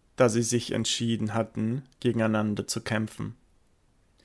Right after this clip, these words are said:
Seinen eigenen Soldaten war er natürlich von Anfang an zugeneigt, doch nun empfand er auch Mitleid mit den Soldaten der Gegenseite,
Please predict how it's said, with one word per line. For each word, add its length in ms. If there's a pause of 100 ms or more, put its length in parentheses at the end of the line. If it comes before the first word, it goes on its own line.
(340)
Seinen 460
eigenen 560
Soldaten 1000 (100)
war 400
er 80
natürlich 1000 (320)
von 200
Anfang 480
an 280
zugeneigt, 880 (580)
doch 200
nun 280
empfand 500
er 140
auch 180
Mitleid 600
mit 240
den 120
Soldaten 640
der 100
Gegenseite, 880